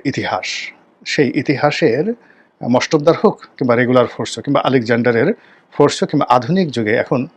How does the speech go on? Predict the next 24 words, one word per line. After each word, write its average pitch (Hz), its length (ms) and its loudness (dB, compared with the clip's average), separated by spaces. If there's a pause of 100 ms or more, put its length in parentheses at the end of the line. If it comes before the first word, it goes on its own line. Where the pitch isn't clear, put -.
জেনারেল 120 300 0
ওয়াকরুজ্জামানের 131 680 2
আন্ডারে 113 380 -2
যে 110 120 -6
ফোর্স - 400 -8 (360)
আছে, - 280 -4 (680)
সামরিক 160 500 2
বিধিতে 127 540 0 (480)
সবার 135 340 2
জন্য 117 400 -4 (640)
একই 113 240 0
নিয়ম, 92 180 -12 (480)
পালানো 127 300 4
যাবে 117 220 0
না, 135 160 -4 (880)
পশ্চাৎপদ 139 460 2
হওয়া 120 300 2
যাবে 117 240 0
না 160 160 -4 (320)
এবং 156 160 4
কোনো 180 200 4
অবস্থাতেই 143 400 2
কমান্ডারের 139 600 2 (100)
হুকুম 160 280 0